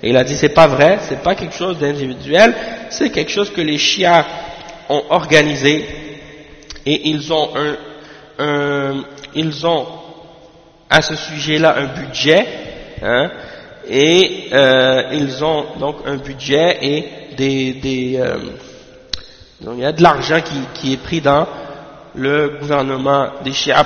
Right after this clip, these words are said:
pour ce, pour ça, pour la conversion, pour la propagation de leur secte, et donc que tout ça c'est calculé et organisé.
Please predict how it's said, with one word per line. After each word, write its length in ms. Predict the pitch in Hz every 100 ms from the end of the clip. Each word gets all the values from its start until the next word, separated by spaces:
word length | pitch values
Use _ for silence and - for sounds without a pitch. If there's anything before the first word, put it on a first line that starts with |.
| -
pour 160 | 151 143 - - - - -
ce, 1040 | - - 147 139 131 127 123 123 - - -
pour 200 | - -
ça, 400 | - 160 - -
pour 100 | 139
la 100 | 135
conversion, 540 | 135 143 131 127 - 139
pour 140 | 139
la 100 | 123
propagation 640 | - 135 131 123 113 143
de 100 | 135
leur 180 | 120 113
secte, 260 | - 170 - - - - - -
et 100 | 117
donc 280 | 143 170 -
que 80 | 151
tout 180 | -
ça 200 | 170 180
c'est 340 | 175 - 156 175 - - - -
calculé 600 | 156 156 - 131 127 135
et 140 | 147
organisé. 640 | 135 127 127 120 117 165